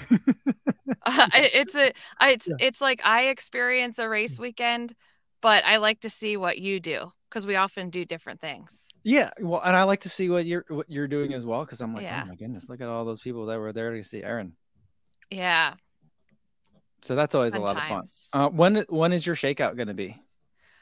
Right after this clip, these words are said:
Speaker 2: Um, so tentatively, as of now, it's
Speaker 1: Mm.
Speaker 2: Saturday morning at, uh, I think it's nine.
Speaker 1: Okay.
Speaker 2: Yeah, Saturday morning at nine.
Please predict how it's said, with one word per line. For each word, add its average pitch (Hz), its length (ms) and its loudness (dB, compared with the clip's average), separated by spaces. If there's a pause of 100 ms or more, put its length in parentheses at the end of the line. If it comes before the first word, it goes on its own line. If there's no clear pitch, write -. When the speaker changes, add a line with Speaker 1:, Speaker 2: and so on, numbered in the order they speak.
(300)
Speaker 2:
Um, 220 340 4 (220)
so 247 220 0 (320)
tentatively, 220 680 -2
as 190 200 2
of 196 140 -10
now, 160 340 -2
it's 175 180 -8 (140)
Speaker 1:
Mm. 180 140 2
Speaker 2:
Saturday 208 480 -2
morning 185 800 -6 (160)
at, 165 840 0 (960)
uh, 165 40 -2
I 160 460 -2 (140)
think 175 420 -4
it's 302 340 -2
nine. 185 640 -2 (280)
Speaker 1:
Okay. 110 280 -6 (800)
Speaker 2:
Yeah, 180 320 0
Saturday 220 460 -6
morning 214 340 -2
at 196 180 0
nine. 196 460 -4